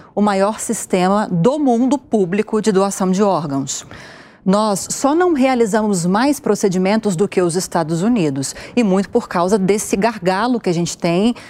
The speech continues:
nesse quesito de doação. O governo federal tá atento a isso, tá reforçando, pelo menos com a criação de uma semana, de um mês de conscientização a respeito disso, vai levar essa discussão pra escola. A pergunta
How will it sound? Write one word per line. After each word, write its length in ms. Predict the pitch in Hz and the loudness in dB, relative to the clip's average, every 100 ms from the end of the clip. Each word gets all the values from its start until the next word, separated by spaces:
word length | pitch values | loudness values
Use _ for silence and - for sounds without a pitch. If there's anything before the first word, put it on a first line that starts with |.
| - | -6
nesse 300 | - 196 - | 0 0 0
quesito 460 | - 214 170 202 220 | 0 0 2 0 0
de 180 | 165 208 | 2 2
doação. 640 | 202 226 240 - 156 135 - - - - _ | 2 0 0 0 0 -2 -8 -16 -20 -20 _
O 40 | 208 | -2
governo 280 | 202 208 | 0 0
federal 360 | 202 196 180 175 | 0 0 2 0
tá 120 | 185 | -2
atento 360 | 170 165 156 165 | -2 -2 0 0
a 80 | 147 | 0
isso, 500 | 143 156 - 196 196 - - - - | 0 0 -2 -4 -4 -8 -20 -8 -2
tá 80 | |
reforçando, 960 | 214 208 202 180 202 180 170 165 156 151 - - - | 0 0 0 0 0 2 2 2 2 -2 -6 -10 -2
pelo 200 | 170 170 | 0 2
menos 240 | 190 - | 0 0
com 80 | 190 | -2
a 40 | |
criação 380 | 185 180 170 185 | 0 0 0 0
de 80 | 170 | 2
uma 140 | 175 | 0
semana, 640 | - 175 147 180 202 165 156 | 0 0 2 2 2 2 2
de 100 | 170 | 2
um 40 | |
mês 260 | 165 196 175 | 2 2 0
de 80 | |
conscientização 840 | 175 175 170 165 175 147 143 170 160 | -2 -2 0 -2 0 0 -2 -2 0
a 40 | |
respeito 440 | 147 - 160 147 | -2 -2 -2 -2
disso, 500 | 135 156 214 208 220 208 - - - | -2 0 0 0 -2 -4 -8 -18 -2
vai 200 | 180 247 | 0 2
levar 360 | 240 202 208 202 | 0 2 0 0
essa 240 | 208 190 | 0 -2
discussão 560 | 185 - 190 - 180 160 | -2 -2 -4 -2 -2 0
pra 120 | 170 | -2
escola. 640 | 160 - 196 202 214 208 208 - - | -2 -2 0 2 2 0 -2 -14 -6
A 80 | 208 | -2
pergunta 680 | 247 226 202 277 302 294 | 0 0 2 0 2 -2